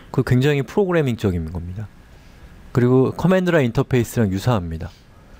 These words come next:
다만 커맨드 라인 인터페이스는 키보드를 통해서 이 텍스트, 언어를 전달하지만 시리는 음성을 통해서 전달한다는 차이가 있을 뿐이에요.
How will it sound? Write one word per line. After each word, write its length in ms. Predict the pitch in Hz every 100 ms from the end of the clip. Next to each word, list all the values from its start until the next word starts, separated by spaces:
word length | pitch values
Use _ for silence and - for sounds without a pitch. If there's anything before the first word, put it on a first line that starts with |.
| - -
다만 460 | 113 120 135 131 110 -
커맨드 280 | 160 170 160
라인 140 | 143
인터페이스는 560 | 120 131 - 123 - 117
키보드를 540 | - - 196 185 165
통해서 600 | 139 143 117 98 90 120 - - - - - - - -
이 100 | 117
텍스트, 580 | 170 - - - 151 110
언어를 400 | 113 135 160 151
전달하지만 880 | 120 110 117 117 101 104 131 90 82 - - -
시리는 680 | - - 175 170 165 160 131 - - 123
음성을 380 | 151 180 170 151
통해서 320 | 143 120 117
전달한다는 640 | 110 98 120 110 101 95
차이가 280 | 92 135 113
있을 220 | 87 -
뿐이에요. 420 | - 107 80 82